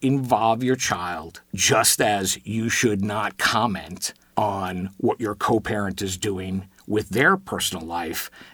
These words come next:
as long as it's not interfering with anything that affects the welfare of your child. So there's a great quote. I've seen it, uh, attributed to Nipsey Hussle. I don't know if he's the originator of it, but it's a great quote.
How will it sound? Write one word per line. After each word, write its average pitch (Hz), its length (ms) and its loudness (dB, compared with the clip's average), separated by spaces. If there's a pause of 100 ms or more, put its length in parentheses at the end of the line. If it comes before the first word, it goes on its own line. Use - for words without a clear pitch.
(120)
as 113 180 2
long 107 300 2
as 98 140 2
it's - 320 0
not 95 320 -2
interfering 95 960 -4 (160)
with 95 280 -4
anything 101 440 -4
that 87 120 -8
affects - 420 -4
the 104 80 -2
welfare - 380 -10
of 78 80 -18
your - 140 -14
child. - 500 -8 (240)
So - 160 2
there's 143 200 6
a 135 40 4
great 151 280 2
quote. 165 320 4
I've 135 180 4
seen 151 240 2
it, 151 200 4 (180)
uh, 127 140 4
attributed 120 400 -2
to 117 80 0
Nipsey 127 280 2
Hussle. 135 460 4
I 117 80 4
don't 110 160 -2
know 110 180 0
if - 240 -4 (360)
he's 110 560 -4
the 123 220 4
originator 151 600 6
of 147 120 6
it, 151 180 2 (720)
but 139 140 8
it's 127 140 6
a 139 60 4
great 117 280 -2
quote. 82 260 -6